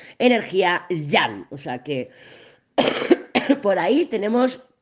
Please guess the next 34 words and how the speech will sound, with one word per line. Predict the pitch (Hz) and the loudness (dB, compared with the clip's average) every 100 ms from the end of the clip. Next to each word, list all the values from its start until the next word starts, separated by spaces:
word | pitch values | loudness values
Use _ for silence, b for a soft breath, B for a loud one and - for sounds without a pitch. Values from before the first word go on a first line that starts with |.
| _ _ _ - | _ _ _ -16
una | - 202 | -6 -2
energía | 208 190 156 180 190 151 B B B | 0 -2 2 2 2 -2 B B B
poderosísima | 240 247 233 208 254 247 262 262 254 240 | 2 4 4 0 -4 -4 -2 -2 -2 -4
durante | 185 180 170 175 - | -4 -4 -4 -6 -4
esta | 180 - 202 185 127 B B | -6 -4 -4 -4 -6 B B
semana. | 190 196 180 | -2 2 4
Hay | 269 | 4
muchos | - 294 | 4 2
más | 247 220 | 2 -2
aspectos, | 190 - 131 - 131 170 | -6 -6 -8 -6 -8 -2
¿eh? | 233 | 0
Hay | 220 | 0
muchos | 180 185 175 | 0 -4 -4
más | 165 | -4
aspectos. | 165 - 233 285 320 - B B B | -6 -4 -2 0 -2 -4 B B B
Y | 226 | 0
Sol | - 285 269 262 | 4 6 6 2
y | 226 | -4
Marte, | 254 277 262 240 277 294 - _ _ | -2 -4 -2 0 0 -2 -14 _ _
que | - 156 | -6 -4
van | 170 | -2
a | 175 | -4
entrar | 180 196 180 | -4 -2 0
en | 160 147 147 135 | 0 0 -2 -4
Sa-, | - 156 | -6 -6
en | 123 156 151 | -4 -4 -2
Sagitario | 147 160 165 226 180 | -4 -6 0 2 2
esta | 139 147 | -2 -8
semana | 160 170 165 | -6 -4 -4
que, | 165 151 147 | -2 -2 -2
que | 147 | -6
está | 156 | -10
por | 156 | -8
comenzar, | 160 196 196 240 262 - | -4 -4 2 2 2 -2